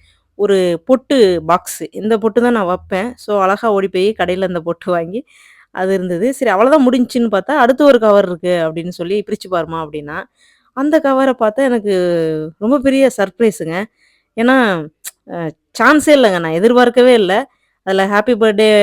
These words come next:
அஹ், அம்மா" அப்படின்னு எழுதிட்டு, அஹ், உள்ள வந்து பாத்தீங்கன்னா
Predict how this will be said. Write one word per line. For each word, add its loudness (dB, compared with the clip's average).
அஹ், -2
அம்மா" -2
அப்படின்னு -2
எழுதிட்டு, 0
அஹ், -4
உள்ள 4
வந்து 2
பாத்தீங்கன்னா -2